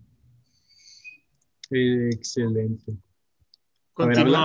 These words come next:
Speaker 1: habla.
Speaker 2: vato.
Speaker 1: Ah, excelente.
Speaker 2: Tra-, tratemos de terminar esto, vato, porque voy a morir.
Speaker 1: Sí, mejor dirección.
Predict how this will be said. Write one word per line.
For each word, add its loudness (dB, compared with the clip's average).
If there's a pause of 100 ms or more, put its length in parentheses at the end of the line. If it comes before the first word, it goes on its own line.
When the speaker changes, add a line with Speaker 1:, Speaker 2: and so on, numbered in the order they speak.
Speaker 1:
habla. -2
Speaker 2:
vato. -18
Speaker 1:
Ah, 2
excelente. 0
Speaker 2:
Tra-, -4
tratemos 0
de 0
terminar 4
esto, 4
vato, 0
porque -6
voy 0
a -2
morir. -4 (220)
Speaker 1:
Sí, 4
mejor 6
dirección. 6